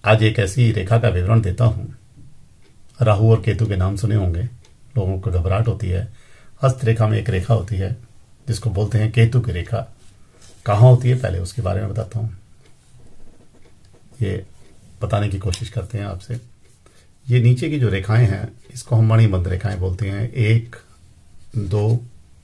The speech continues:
और तीन रेखाएं होती हैं इस तरह से। किसी के हाथ में एक होती है, किसी के हाथ में दो होती हैं और किसी के हाथ में तीन होती हैं। पुरुषों के हाथ में तीन रेखाएं अति उत्तम होती हैं। अब ये इस रेखा से एक छोटी सी रेखा इसके बीच में से अगर छोटी सी यहाँ निकल रही है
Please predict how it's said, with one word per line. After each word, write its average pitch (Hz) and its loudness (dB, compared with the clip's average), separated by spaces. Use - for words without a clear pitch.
और 117 -4
तीन 113 4
रेखाएं 95 -4
होती 90 -4
हैं 98 -4
इस 92 -10
तरह 98 -4
से। 117 -4
किसी 120 2
के 101 -2
हाथ 101 -2
में 110 0
एक 131 2
होती 110 2
है, 110 2
किसी 104 0
के 90 0
हाथ 82 -4
में 92 -2
दो 117 4
होती 95 0
हैं 113 0
और 147 -4
किसी 104 -4
के 87 -4
हाथ 82 -6
में 135 -4
तीन 101 -2
होती 90 -4
हैं। 120 -2
पुरुषों 139 2
के 113 4
हाथ - -2
में 127 4
तीन 139 2
रेखाएं 117 2
अति 117 0
उत्तम 95 -4
होती 82 -4
हैं। 87 -4
अब 117 0
ये - -4
इस 170 0
रेखा 127 6
से 104 0
एक 127 -4
छोटी 208 -6
सी 123 2
रेखा 113 2
इसके 120 -2
बीच 135 -2
में 104 2
से 92 -6
अगर 120 0
छोटी - -8
सी 117 4
यहाँ 107 2
निकल 104 -2
रही 98 -4
है 90 -4